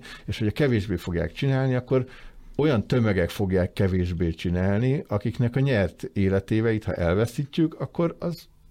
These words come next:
az sokkal több. Tehát én körülbelül kiszámoltam a baleseti adatokból, ö, a magyar baleseti adatokból, meg nagyjából a kerékpáros klub által kimért, ö, ö,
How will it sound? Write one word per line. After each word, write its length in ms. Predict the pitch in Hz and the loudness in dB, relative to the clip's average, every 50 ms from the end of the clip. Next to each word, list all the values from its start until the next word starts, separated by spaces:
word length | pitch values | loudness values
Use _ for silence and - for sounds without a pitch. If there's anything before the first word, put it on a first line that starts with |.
| - - - | -20 -10 -6
az 220 | - 160 - - - _ - - - 139 - | -6 -6 -6 -8 -16 _ -20 -20 -20 -20 -16
sokkal 540 | - - - 208 165 - - - 98 90 87 | -12 -4 0 0 0 0 0 -2 -2 -2 -2
több. 360 | - - 92 80 78 76 - - - | -2 0 0 0 0 -2 -6 -12 -12
Tehát 200 | - - - 101 | -8 -6 -6 -4
én 320 | - - 131 135 123 117 | -2 0 0 2 0 0
körülbelül 380 | 120 - 131 123 110 104 104 98 | 0 0 0 0 2 0 0 0
kiszámoltam 640 | - - 120 110 - 107 98 95 90 92 - 98 | 0 -2 -2 -2 0 0 2 2 0 0 0 0
a 40 | 87 | -2
baleseti 520 | 82 90 107 107 107 - - 98 95 - 101 | 0 2 2 2 2 2 0 -4 -2 -2 -2
adatokból, 720 | 98 92 95 92 - 101 92 90 95 98 95 92 90 90 - - - - - - - | 0 0 -2 -2 -2 -4 -4 -4 -2 -2 -2 -2 -2 -2 -6 -12 -16 -16 -16 -10 -4
ö, 120 | 82 85 82 85 82 - - - - - 139 110 104 | 0 0 2 2 0 -2 -6 -10 -8 -6 -2 0 2
a 40 | 87 | 4
magyar 420 | 82 90 92 85 90 82 85 85 | 4 4 4 4 4 2 2 2
baleseti 480 | 85 95 90 87 - - 92 85 - 95 | 2 2 2 2 0 -2 -4 -2 0 0
adatokból, 680 | 92 92 92 92 - - 90 92 92 95 98 98 95 95 - - - - - | 0 0 0 -2 -2 -2 -2 -2 0 0 2 2 2 0 -2 -8 -16 -12 -6
meg 140 | - 90 85 | -4 -2 0
nagyjából 580 | 98 95 92 90 92 92 87 85 82 95 87 | 2 2 2 2 2 2 0 0 0 0 2
a 200 | 82 80 80 80 | 2 2 2 0
kerékpáros 580 | - - 95 92 95 92 - - 85 82 82 - | 0 0 0 0 0 0 0 0 0 0 0 0
klub 220 | - 95 87 87 | -2 -2 -2 0
által 360 | 95 92 92 90 - 80 76 78 | 0 0 0 -2 -2 -4 -4 -4
kimért, 540 | - - 98 92 92 87 82 82 - - | -2 -2 -2 0 0 0 0 -2 -4 -4
ö, 220 | - 82 82 80 78 - - - | -2 0 0 0 -2 -4 -6 -6
ö, 320 | 107 82 80 80 78 76 | -4 -2 -2 -2 -2 -2